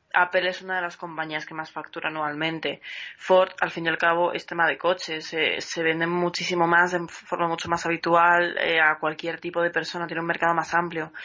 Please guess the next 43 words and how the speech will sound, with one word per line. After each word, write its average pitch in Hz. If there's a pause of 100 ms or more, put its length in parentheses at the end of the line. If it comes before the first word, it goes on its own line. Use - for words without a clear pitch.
(460)
Google, 202
más 185
de 190
lo 190
mismo 180
respecto -
a 151
Apple. - (120)
Mm, 160 (720)
de 175
hecho, 165
yo 175
considero 180 (1000)
que 170
es 165
bastante 175
interesante 175
el 185
crecimiento 170
del 170
mercado 175
del 165
arte 175
y 175
el 170
hecho 170
de 175
que 175
no 175
ha 175
caído 180
en 185
ningún 165
momento, 190 (420)
eh, 185
con, 170
con 170
toda 170
la 175
crisis 175
que -
hemos 190
sufrido. 196